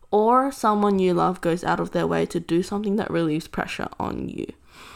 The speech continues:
I feel like being, checking phone has become very normal. Like, if you have a notification, it's a given that you might, like, take a look,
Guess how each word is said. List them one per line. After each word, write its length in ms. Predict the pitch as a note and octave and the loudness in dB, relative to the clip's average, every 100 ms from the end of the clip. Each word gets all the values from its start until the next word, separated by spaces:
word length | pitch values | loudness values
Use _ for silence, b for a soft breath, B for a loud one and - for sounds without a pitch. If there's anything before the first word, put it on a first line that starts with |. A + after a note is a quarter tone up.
| B | B
I 100 | - | -2
feel 180 | A3 B3 | 2 4
like 260 | C4+ A#3+ - | 4 4 2
being, 280 | G3 F#3+ - | 4 4 2
checking 460 | - B3 A#3+ C#4 B3 | 0 2 4 4 2
phone 380 | - E3+ F3 G#3 | 2 2 4 4
has 200 | F#3 F#3+ | 2 2
become 720 | F3 E3 G3+ E3 E3+ E3+ E3+ | 0 -2 2 2 2 0 0
very 300 | F3 E3 D#3+ | 0 0 0
normal. 540 | E3 C#3+ E3 F3 F#3+ F#3+ | -2 -2 0 2 4 4
Like, 280 | E3+ D3 - B B | 2 -2 -12 B B
if 160 | F3+ E3+ | -2 0
you 80 | |
have 160 | F#3 F#3 | 4 4
a 80 | F3+ | 4
notification, 920 | F3+ F3+ F3+ - - E3 E3+ - F#3+ | 2 0 -2 -6 -4 -2 -2 -2 -4
it's 160 | F3+ | -2
a 60 | F3+ | -2
given 360 | E3 F3+ F#3 F#3+ | -2 -4 -2 -2
that 100 | F#3 | 0
you 120 | F3+ | 0
might, 220 | F3 F3 | 2 0
like, 160 | - - | -2 -6
take 220 | - F#3+ | -2 0
a 60 | D3+ | 0
look, 320 | E3 D3+ - | 0 -2 -4